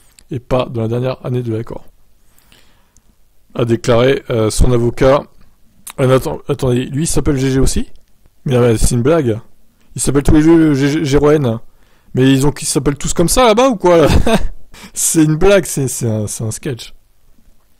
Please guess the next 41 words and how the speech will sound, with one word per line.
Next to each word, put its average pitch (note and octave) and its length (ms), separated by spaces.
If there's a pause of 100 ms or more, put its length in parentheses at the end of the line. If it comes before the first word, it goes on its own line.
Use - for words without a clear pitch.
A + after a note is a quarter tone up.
(180)
On - 60
s'y - 140
perd, A#2 240
hein. B2 120
De C3 120
plus, G3 240
De C#3+ 80
Vries E3+ 260
aurait C#3 240
refusé C3+ 380
une B2+ 120
offre - 280
de A2+ 400 (420)
G A#2+ 360
G C3 220
un F#3 200 (480)
pour C#3 120
devenir D3 320
son D3 140
manager C#3+ 380
en D3 100
Formule C#3 280
un. A2+ 120 (400)
Ouais, C#3 160
G D3 140
G D#3+ 120
un, G#3 120
il F3 100
a D3 40
le C#3+ 60
seum, D#3+ 300
hein. B2 80
Je A#2+ 80
pense - 240
que A#2 640
c'est - 140
pour C3 100
ça E3+ 140
qu'il C3+ 200
le A#2+ 100
tra-, B2+ 300